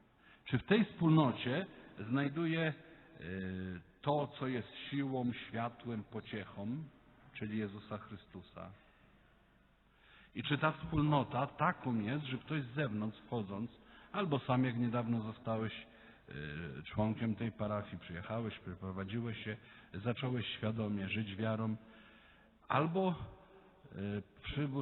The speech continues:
spróbujmy sobie wyobrazić kogoś z zewnątrz wchodzącego do tej naszej wspólnoty i, i zastanówmy się nad tym, czy rzeczywiście my jako wspólnota parafialna dajemy tym ludziom, mm, to doświadczenie spotkania z przyjacielem Jezusem.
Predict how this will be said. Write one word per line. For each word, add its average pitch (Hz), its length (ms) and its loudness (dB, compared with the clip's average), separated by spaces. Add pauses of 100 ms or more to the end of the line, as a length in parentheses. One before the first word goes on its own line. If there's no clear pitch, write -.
(100)
spróbujmy 147 400 2
sobie 131 260 0
wyobrazić 127 540 0
kogoś 120 320 -2
z 104 100 -12
zewnątrz 107 460 0
wchodzącego 110 640 -4
do 101 120 -4
tej 101 180 0
naszej 101 340 -2
wspólnoty 104 680 -2 (480)
i, 127 220 -4
i 131 60 -2
zastanówmy 151 640 0
się - 140 -2
nad 104 200 -2
tym, 107 140 0
czy 107 140 -4
rzeczywiście 139 800 -4 (440)
my 143 200 4
jako 160 260 2
wspólnota 143 600 2
parafialna 143 680 2
dajemy 117 460 0
tym 101 260 -2
ludziom, 95 460 -4 (1300)
mm, 101 360 -4
to 110 100 -2
doświadczenie 113 600 0
spotkania 110 580 -2
z - 60 -10
przyjacielem 101 720 -2
Jezusem. 92 540 -8